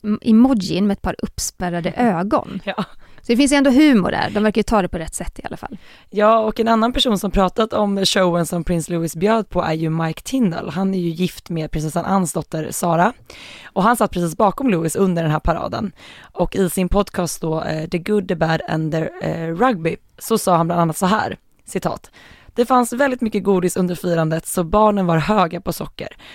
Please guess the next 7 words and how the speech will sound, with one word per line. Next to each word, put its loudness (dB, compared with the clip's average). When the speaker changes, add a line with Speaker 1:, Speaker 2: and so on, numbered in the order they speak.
Speaker 2:
Och -2
som 2
alla 2
föräldrar -2
vet, 0
du 0
gör 4